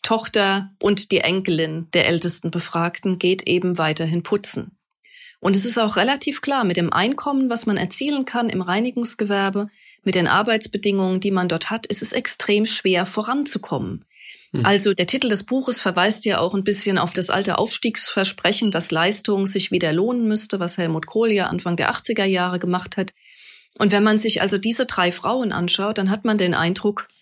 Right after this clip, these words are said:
die tun wirklich alles, um sich einen guten Reim auf ihre Arbeits- und Lebensbedingungen zu machen. Aber ein Fortkommen ist da eigentlich nicht erkennbar. Sozialer Aufstieg ist nicht erkennbar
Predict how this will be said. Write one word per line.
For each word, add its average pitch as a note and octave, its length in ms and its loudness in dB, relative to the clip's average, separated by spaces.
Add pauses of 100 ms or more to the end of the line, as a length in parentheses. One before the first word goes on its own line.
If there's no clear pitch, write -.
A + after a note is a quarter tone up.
(160)
die G#3+ 80 6
tun B3 280 0
wirklich G3 380 0
alles, G#3+ 320 0
um F3 160 -2
sich F3 280 0
einen E3 260 -2
guten B3 280 0
Reim F#3+ 400 0
auf E3 120 -8
ihre E3+ 260 -2
Arbeits- F3+ 340 -2
und E3+ 120 -4
Lebensbedingungen F3+ 800 0
zu F3 120 0
machen. E3+ 380 -2 (480)
Aber F3+ 200 0
ein D3+ 100 0
Fortkommen G3 600 0
ist - 180 2
da F3 100 0
eigentlich F3 460 -2
nicht F3 180 0
erkennbar. F#3 520 0
Sozialer G3 540 0
Aufstieg - 720 -2
ist - 280 2
nicht F#3+ 240 0
erkennbar D#3 640 -4